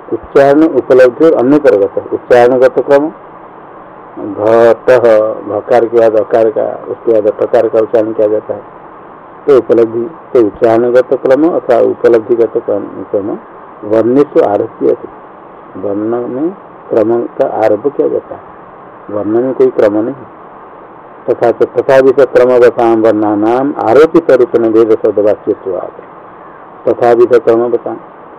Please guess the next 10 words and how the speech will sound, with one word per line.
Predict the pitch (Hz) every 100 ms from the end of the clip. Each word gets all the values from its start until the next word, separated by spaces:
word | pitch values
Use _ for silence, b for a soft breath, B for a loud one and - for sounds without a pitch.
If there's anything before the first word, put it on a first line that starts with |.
| - - -
जिस | -
प्रकार | 123 - 117 120 113
क्रम | - 110 117
से | -
उच्चारण | 110 - 117 110
करने | 107 107 107
पर | 104 113
शब्द | - 107 101
होता | 98 - 120
है, | -